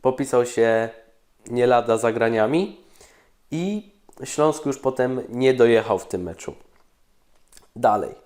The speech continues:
E, druga pozycja, czyli oszołom kolejki, Dominik Furman. Dziewięćdziesiąta piąta, szósta minuta.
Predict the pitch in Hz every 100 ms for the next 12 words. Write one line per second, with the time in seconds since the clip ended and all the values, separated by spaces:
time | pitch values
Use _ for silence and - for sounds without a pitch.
0 | _ - _ - 107 104 104 147 139 -
1 | 117 131 151 143 120 - 113 110 - _
2 | _ _ _ 139 131 - 156 151 135 -
3 | 143 156 156 160 175 175 175 - 120 139
4 | 160 147 139 127 113 104 92 - 104 123
5 | 151 156 - 165 160 147 147 143 - -
6 | 147 151 147 151 143 131 135 131 127 139
7 | 143